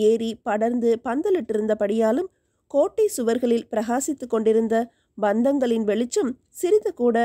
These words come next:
நந்தவனத்துக்குள் புக முடியாமல் நந்தவன பிரதேசம் முழுவதிலும்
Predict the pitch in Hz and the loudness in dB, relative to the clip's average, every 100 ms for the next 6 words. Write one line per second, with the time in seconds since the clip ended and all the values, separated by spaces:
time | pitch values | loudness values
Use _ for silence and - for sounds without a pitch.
0 | 220 233 330 415 320 220 240 - 233 - | 0 -2 -2 -2 -2 -4 -6 -4 -6 -4
1 | 240 262 233 208 208 233 381 - _ _ | -4 0 0 2 2 2 -2 -6 _ _
2 | - 220 269 427 370 247 247 226 226 247 | -2 0 2 2 2 0 0 -2 -2 -2
3 | - 208 226 233 214 262 381 | -2 0 0 0 0 -2 -4